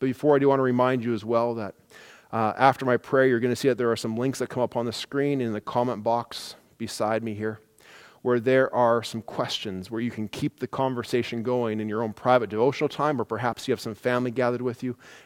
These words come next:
where you can discuss these things in further detail. So I want to encourage you to keep that conversation going and invite you now, if you join me in a word of prayer. Heavenly Father, I just pray for those out there who are struggling right now. You know what's happening to their lives, Lord.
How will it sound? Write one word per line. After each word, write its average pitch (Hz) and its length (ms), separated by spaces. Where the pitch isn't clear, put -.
where 120 100
you 113 80
can 113 140
discuss - 400
these 107 160
things 110 180
in 107 80
further 107 280
detail. 87 500
So - 100
I 135 60
want 123 120
to - 40
encourage 147 260
you 123 60
to 113 80
keep - 240
that 104 140
conversation 110 580
going 78 260
and 107 100
invite 110 260
you 110 60
now, 107 140
if 101 120
you 104 60
join 98 240
me 95 60
in 87 40
a 87 60
word 82 160
of 76 80
prayer. 67 240
Heavenly 120 240
Father, 87 340
I 135 60
just 139 160
pray 165 240
for 156 120
those 139 320
out 123 280
there 120 180
who 113 240
are 101 300
struggling 117 460
right 110 180
now. 107 240
You 120 200
know 127 220
what's 139 200
happening 123 400
to - 80
their 107 140
lives, 107 340
Lord. 117 240